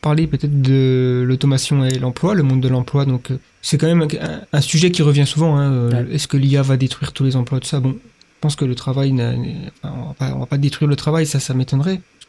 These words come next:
Speaker 1: pense qu'il y aura toujours du travail. Mais on sent quand même qu'il y a quelque chose d'un peu nouveau dans cette nouvelle vague, euh, dans, dans cette nouvelle révolution industrielle, dans la troisième révolution industrielle, parce que, euh, avant, c'était les métiers physiques qui étaient remplacés, hein. Aujourd'hui, c'est beaucoup plus les métiers cognitifs et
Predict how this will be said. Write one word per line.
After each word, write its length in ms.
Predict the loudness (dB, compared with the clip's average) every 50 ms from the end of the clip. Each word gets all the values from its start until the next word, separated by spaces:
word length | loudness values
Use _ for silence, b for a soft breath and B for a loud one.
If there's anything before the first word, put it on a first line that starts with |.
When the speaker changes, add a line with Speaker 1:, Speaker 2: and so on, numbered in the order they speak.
| -10
Speaker 1:
pense 20 | -6
qu'il 100 | -4 -4
y 40 | -2
aura 100 | -2 -4
toujours 260 | -2 0 0 0 0
du 80 | 0 -2
travail. 440 | -4 -2 -2 0 0 0 -2 -4 -8 _ _ _
Mais 260 | 4 4 6 6 6
on 120 | 4 4 2
sent 140 | 2 2 0 2
quand 80 | 2
même 140 | 2 2 2
qu'il 120 | 0 -2 -2
y 20 |
a 20 | -2
quelque 120 | -4 -2
chose 160 | -2 0 2
d'un 160 | 2 2 2 2
peu 80 | 4
nouveau 280 | 4 4 4 4 4 4
dans 120 | 2 2
cette 280 | 0 -2 -4 -2 0 2
nouvelle 320 | 2 2 4 2 2 2 2
vague, 340 | 2 2 0 0 0 0
euh, 180 | 0 2 2 2
dans, 140 | 0 -2 -2
dans 120 | -4 -6 -4
cette 160 | -2 2 2
nouvelle 200 | 4 4 4 4
révolution 440 | 4 4 4 4 2 2 2 0 0
industrielle, 420 | 0 0 -2 -2 -2 -2 -2 0
dans 80 | 0 0
la 80 | -2 -2
troisième 380 | -2 -2 0 0 2 2 2
révolution 360 | 2 0 0 0 0 0 -2
industrielle, 380 | -2 -2 -4 -4 -2 -2 -2 -2
parce 240 | -2 -2 -4 -4 -4
que, 140 | -2 -2 0
euh, 340 | 2 2 2 2 0 0 -2 -4 -8 _ _ _
avant, 200 | 0 2 4 4
c'était 240 | 4 2 2 2 2 2
les 100 | 4 4
métiers 260 | 4 4 2 2 0
physiques 300 | 0 0 0 0 0 0
qui 80 | -4
étaient 120 | -2 -2 -2
remplacés, 440 | -4 -2 -2 -4 -4 -2 -2 -2 -2
hein. 80 | -4 -4 0 0
Aujourd'hui, 320 | 2 4 4 4 4 2
c'est 200 | 2 2 0 0
beaucoup 260 | 0 0 -2 -4 -6 _ _ -10
plus 140 | -6 -2 0
les 60 | 2
métiers 280 | 2 2 0 -2 -6 -6 _ _
cognitifs 540 | 0 2 4 4 4 2 0 -2 -2 -4 -6 -2
et 340 | 0 2 2 2 2 -2